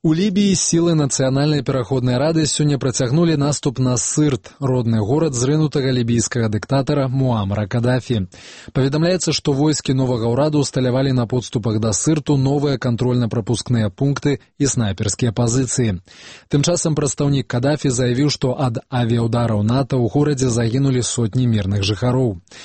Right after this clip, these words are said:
У суботу ў баях за Сырт загінулі сем чалавек, больш за сто пяцьдзясят атрымалі раненні.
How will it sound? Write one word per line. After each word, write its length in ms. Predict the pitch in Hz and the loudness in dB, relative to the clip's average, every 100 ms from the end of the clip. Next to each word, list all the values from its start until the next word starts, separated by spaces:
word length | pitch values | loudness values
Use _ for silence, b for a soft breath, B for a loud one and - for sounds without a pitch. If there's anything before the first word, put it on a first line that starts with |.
| B B | B B
У 80 | 147 | -4
суботу 480 | - 135 143 135 127 | 0 0 0 0 0
ў 20 | |
баях 380 | 117 113 110 98 | 0 0 0 0
за 160 | 113 | -2
Сырт 240 | - 151 139 | 0 0 2
загінулі 480 | 127 120 127 123 120 | 0 0 0 2 0
сем 240 | - 117 | 0 0
чалавек, 480 | - 113 113 135 131 | 0 0 0 0 -2
больш 320 | 117 139 117 | 0 0 0
за 80 | 120 | -2
сто 320 | - - 143 | -2 -2 -2
пяцьдзясят 720 | 147 127 113 - 117 113 - _ | 0 0 0 0 -2 -2 -6 _
атрымалі 560 | 127 120 117 104 92 98 | -4 -2 0 0 0 0
раненні. 640 | 113 120 120 120 107 90 | 2 2 2 2 0 -2